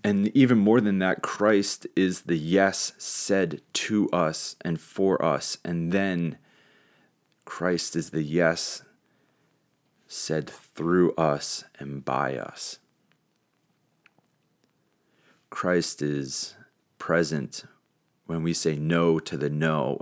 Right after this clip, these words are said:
and learn how to embrace all of life. Because Christ is the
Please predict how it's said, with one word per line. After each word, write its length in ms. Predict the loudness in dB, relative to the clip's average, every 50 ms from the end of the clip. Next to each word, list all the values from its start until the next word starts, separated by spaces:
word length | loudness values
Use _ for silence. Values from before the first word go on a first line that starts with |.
| -8 -10
and 260 | -10 -8 -8 -6 -4
learn 280 | -2 -2 0 0 -2 -2
how 200 | -4 -4 -4 -4
to 160 | -4 -6 -8
embrace 680 | -8 -8 -6 -4 -2 0 0 0 0 -2 -4 -6 -8 -8 _ _ -20 -20 -20 -20 _ _ -4
all 280 | 0 2 2 4 2
of 140 | 2 0 -2
life. 500 | -2 -2 0 0 -2 -4 -8 -12 -20 -20 _ _ _ _ _ _ _ _ _ _ _ _ _ _ _ _ _ _ _ _ _ _ _ _ _ _ _ _ _ _ _ _ _ _ _ _ _ _ _ _ _ _ _ _ _ _ _ _ _ -16
Because 280 | -6 -2 -2 -2 -2
Christ 440 | -2 0 4 4 4 4 4 2 -2
is 140 | -2 -2 0
the 280 | 0 0 0 -2 -4